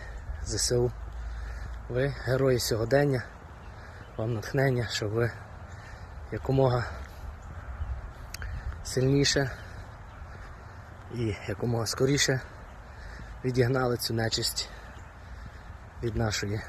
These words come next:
країни. І щоб було мирне небо над Україною, над всіма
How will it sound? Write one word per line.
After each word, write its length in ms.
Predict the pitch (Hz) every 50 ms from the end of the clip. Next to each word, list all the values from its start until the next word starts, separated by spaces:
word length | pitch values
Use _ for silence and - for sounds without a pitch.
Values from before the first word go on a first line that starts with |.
| - - -
країни. 500 | - - 95 92 101 123 147 151 143 127 - - - - - - - - - - - - - - - - - - - - - - - - - - 113 110 104 95 - - - - - - - - - - - - - - - - - - - - - - - - - - - -
І 240 | - 113 113 113 113 101 - - - - - - - - - - - - - - - - - - - - - - - - - - -
щоб 200 | - - 110 110
було 220 | 107 117 117 117 120
мирне 340 | 127 131 123 120 120 110
небо 360 | 110 110 113 117 113 117 107 98 - - - - - - - - - - - -
над 140 | 120 117 110
Україною, 580 | 107 - - 110 113 123 131 139 127 120 110 - - - - - - - - - - - - - - - - - - - -
над 120 | 113 107 98
всіма 500 | - - - - 117 110 110 107 104